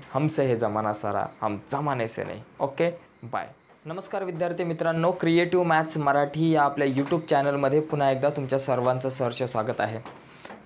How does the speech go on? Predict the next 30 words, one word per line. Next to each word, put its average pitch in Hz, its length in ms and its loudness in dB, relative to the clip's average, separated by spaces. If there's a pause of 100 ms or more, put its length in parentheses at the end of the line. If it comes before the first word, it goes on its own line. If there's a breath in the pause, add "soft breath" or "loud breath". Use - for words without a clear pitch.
(160)
सर्वप्रथम 185 600 4
तुम्हा 180 200 2
सर्वांना 165 720 4
स्वतंत्र 151 540 0
भारताच्या 135 640 2 (200)
हार्दिक 131 300 2
शुभेच्छा, 127 420 0
आपल्या 127 240 0
स्वातंत्र्य 160 540 0
दिनाच्या 151 460 0
तुम्हा 131 260 0
सर्वांना 131 520 0
हार्दिक 113 300 -2
शुभेच्छा. 101 420 -4 (760 loud breath)
तर 180 60 8
आज 190 180 6
स्वातंत्र्य 185 460 2
दिनानिमित्त 170 540 2
एक 170 220 2
कविता 156 320 2
तुम्हाला 147 320 2
ऐकून 135 300 2
दाखवणार 127 420 2
आहे. 123 260 2
एक 147 260 0
कविता 139 320 2
तुमच्याशी 131 460 -2
share 139 300 4
करणार 120 380 0
आहे. 107 240 0